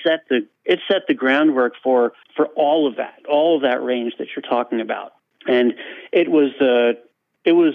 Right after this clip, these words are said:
the forerunner for every, every naked Airhead that you see going down the road with bags strapped to it and accessories bolted onto it. I mean, that was the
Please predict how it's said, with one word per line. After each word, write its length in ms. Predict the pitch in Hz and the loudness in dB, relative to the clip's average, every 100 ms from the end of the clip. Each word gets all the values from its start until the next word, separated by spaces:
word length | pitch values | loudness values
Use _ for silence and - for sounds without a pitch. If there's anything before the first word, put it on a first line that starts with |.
| - | -2
the 100 | 123 - | -4 0
forerunner 640 | 160 165 135 135 135 127 - | 2 4 2 2 0 -2 -2
for 200 | 123 - - | -2 -2 -2
every, 600 | 160 160 147 156 147 139 - - | 0 0 2 2 2 0 -6 -4
every 400 | - 370 175 165 | 0 0 2 0
naked 640 | 160 - 139 139 - 139 - - - | 0 0 0 0 0 -2 -2 -20 -4
Airhead 540 | 165 143 139 127 123 120 - _ - | 0 2 0 -2 -4 -6 -12 _ -2
that 100 | 127 | 0
you 160 | 127 - - | 0 -4 -2
see 160 | 127 | -2
going 340 | 117 143 147 139 | 0 2 4 4
down 220 | 135 127 | 2 2
the 60 | |
road 260 | 123 127 123 | 2 2 2
with 180 | 117 - | -2 -2
bags 320 | 139 127 127 - | -2 0 -2 -6
strapped 400 | - 127 113 - | -4 -2 -2 -6
to 100 | 123 | -2
it 280 | 117 113 113 - | 0 0 -4 -6
and 340 | 120 110 107 - - - - | -4 -4 -6 -10 -20 -20 -10
accessories 580 | - - 143 - 143 113 | -8 -2 -2 0 0 0
bolted 380 | 135 117 117 117 | 0 0 0 0
onto 380 | 117 113 110 120 | 0 0 -2 0
it. 120 | 123 | 2
I 60 | 131 | 4
mean, 100 | 139 | 2
that 160 | 156 | 2
was 160 | 175 | 2
the 80 | 135 | 0